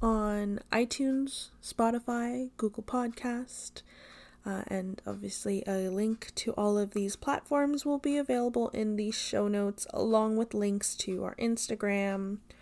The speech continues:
Buy Me a Coffee, and other pages. Um, I'm also going to be including a few affiliate links below for some great books that you can purchase off of Amazon.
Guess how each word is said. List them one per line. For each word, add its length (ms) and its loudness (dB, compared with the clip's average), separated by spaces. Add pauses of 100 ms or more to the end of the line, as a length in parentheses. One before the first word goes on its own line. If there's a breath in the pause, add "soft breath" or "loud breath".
(180 loud breath)
Buy 200 2
Me 160 0
a 80 -4
Coffee, 500 0
and 300 -6 (500 loud breath)
other 300 8
pages. 800 2 (580 loud breath)
Um, 240 2
I'm 160 2
also 300 4
going 260 6
to 140 -2
be 280 4
including 540 2
a 40 2
few 260 0
affiliate 560 2
links 340 0
below 480 4
for 180 -4
some 400 0
great 400 -2
books 460 0
that 420 0 (300)
you 180 -4
can 180 -4
purchase 500 0
off 260 -2
of 180 -6
Amazon. 680 0